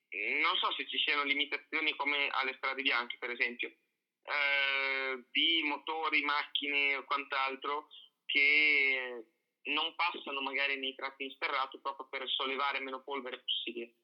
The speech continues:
Quindi questo è da, è da vedere, però sarà un'insidia a tutti gli effetti, eh, non sarà una tappa tranquilla, ci sarà d-, diverso nervosismo perché le strade sono strette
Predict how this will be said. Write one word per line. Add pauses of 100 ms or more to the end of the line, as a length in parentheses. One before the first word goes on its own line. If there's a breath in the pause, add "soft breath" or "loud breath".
(320)
Quindi
questo
è
da,
è
da
vedere,
però (440)
sarà
un'insidia
a
tutti
gli
effetti, (340)
eh,
non
sarà
una
tappa
tranquilla,
ci
sarà
d-,
diverso
nervosismo
perché
le
strade
sono
strette